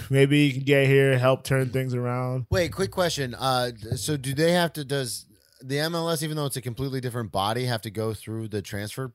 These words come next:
Speaker 2: portal, like, the same as
Speaker 1: So
Speaker 2: Premier League, the same as, like, La Liga and all that?
Speaker 1: So the thing is, we're, you're, you're, um,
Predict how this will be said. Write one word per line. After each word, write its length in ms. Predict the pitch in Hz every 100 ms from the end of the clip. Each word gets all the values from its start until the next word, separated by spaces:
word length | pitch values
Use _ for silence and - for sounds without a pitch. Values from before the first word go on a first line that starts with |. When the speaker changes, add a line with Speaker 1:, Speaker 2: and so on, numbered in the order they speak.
| _
Speaker 2:
portal, 360 | 139 147 156 147
like, 180 | 107
the 100 | -
same 300 | 98 110 110
as 400 | 110 98 - - - _ _
Speaker 1:
So 580 | - 143 - 185 170 170
Speaker 2:
Premier 140 | 165 156 156
League, 120 | 123
the 80 | 110
same 280 | 107 110 107
as, 240 | 107 98 101
like, 320 | 98 95 -
La 180 | 95 101
Liga 340 | 101 110 113 117
and 100 | 117
all 100 | 120
that? 240 | 135 131 - _ _ -
Speaker 1:
So 240 | 160 165
the 100 | 151
thing 220 | 143 185 175
is, 320 | 147 135 117 -
we're, 280 | - 139 139
you're, 400 | 117 123 147 139 - _ _ _ _ _
you're, 560 | 117 131 135 135 131 123
um, 640 | 120 117 110 104 110 123